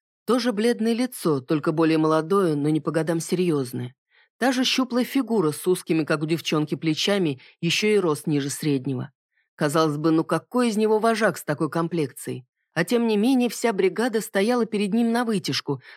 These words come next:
хотя каждый из парней был выше Ящура как минимум на голову, а то и на две. Даже Пашка Прут, который был младше его на несколько лет. И все они стояли возле яхт-клуба,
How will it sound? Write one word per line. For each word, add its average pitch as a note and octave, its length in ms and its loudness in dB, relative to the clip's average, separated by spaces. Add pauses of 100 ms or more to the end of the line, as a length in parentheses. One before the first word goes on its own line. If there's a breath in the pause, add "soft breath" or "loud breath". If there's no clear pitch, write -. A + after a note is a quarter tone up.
хотя D#3+ 240 -2
каждый F3 340 2
из D#3 80 -2
парней F3 360 2
был E3 180 2
выше F3+ 280 0
Ящура F3 440 0
как E3 180 -2
минимум F#3+ 380 2
на G3+ 100 2
голову, F#3 400 2
а B2+ 80 0
то B2+ 140 -2
и D3+ 80 2
на D#3+ 160 2
две. E3+ 360 -2 (440 soft breath)
Даже B3 260 0
Пашка C4+ 320 -2
Прут, G#3 320 0
который D#3 300 0
был E3 140 4
младше F#3 360 2
его D#3+ 160 2
на D#3+ 140 0
несколько E3 420 -2
лет. D3 260 0 (680)
И D#3 80 2
все G#3 320 -2
они F#3+ 220 2
стояли E3+ 420 2
возле D3+ 380 2
яхт-клуба, G3+ 680 -2